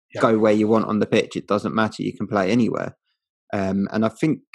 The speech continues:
Speaker 2: Lampard's kind of got something in mind, some kind of style that he wants to implement when he's looking at these players, because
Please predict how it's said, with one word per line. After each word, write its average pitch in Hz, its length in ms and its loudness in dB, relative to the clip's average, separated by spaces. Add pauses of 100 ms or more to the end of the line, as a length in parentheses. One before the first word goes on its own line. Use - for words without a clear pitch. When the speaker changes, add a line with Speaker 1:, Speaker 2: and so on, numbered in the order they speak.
(320)
Speaker 2:
Lampard's 120 580 4
kind 113 220 4
of 101 120 -2 (320)
got - 220 2
something 110 380 0
in 104 100 2
mind, 110 400 2
some 127 180 -2
kind 113 160 0
of 104 60 0
style 113 520 4
that 80 100 -2
he 107 100 0
wants 107 260 -2
to 113 80 -2
implement 98 440 -2
when 107 100 -2
he's 101 220 -6
looking 110 240 -4
at - 60 -10
these 78 180 -6
players, 85 280 -4
because 98 380 -6